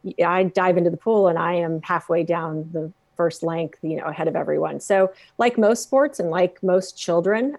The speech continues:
um, I love to win. So swimming became my sport, um, really, 'cause I, it was something I could do well. And it was, um,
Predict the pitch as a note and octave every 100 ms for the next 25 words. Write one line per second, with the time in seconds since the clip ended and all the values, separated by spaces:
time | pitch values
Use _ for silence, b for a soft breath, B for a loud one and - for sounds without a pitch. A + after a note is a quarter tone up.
0 | - E3+ E3 E3+ E3+ E3 E3+ E3 F3+ D#3
1 | D#3+ F3+ C4+ - _ _ _ - G3+ F3
2 | E3+ E3 - G#3+ G#3+ G#3+ F#3 F#3 F3+ F#3+
3 | F3+ F3+ E3+ D#3+ - - F3 G3+ - -
4 | F#3 E3+ E3 E3 E3 - - - F#3+ G3
5 | G#3+ G#3 F#3+ F3 E3+ E3 E3 E3 E3 F3
6 | E3+ E3 E3 E3 E3 D#3+ F3+ C4 C#4 b
7 | b b - F3+ F3 F3 F3 - F3+ E3+
8 | D#3+ - - - E3+ D#3+ D#3+ E3+